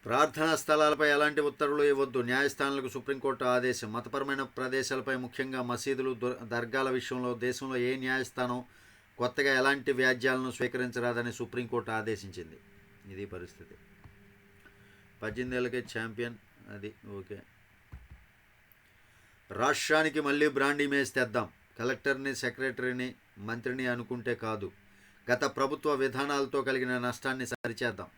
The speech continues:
కలెక్టర్ల సదస్సులో సీఎం చంద్రబాబు. మంచిది. జమిలీ ఎన్నికలపై మరో అడుగు. అన్ని, అన్ని పేజీల్లోనూ, అంటే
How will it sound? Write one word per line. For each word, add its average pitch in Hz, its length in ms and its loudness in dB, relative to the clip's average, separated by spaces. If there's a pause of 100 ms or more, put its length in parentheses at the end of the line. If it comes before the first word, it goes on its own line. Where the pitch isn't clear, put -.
కలెక్టర్ల 127 420 -2
సదస్సులో 120 480 -4
సీఎం 113 420 -6
చంద్రబాబు. 104 460 -6 (240)
మంచిది. 90 400 -14 (2500)
జమిలీ 117 340 -2
ఎన్నికలపై 107 520 -4
మరో 98 320 -6
అడుగు. 95 320 -4 (720)
అన్ని, 127 400 -4
అన్ని 123 240 -4
పేజీల్లోనూ, 131 560 0
అంటే 104 320 -4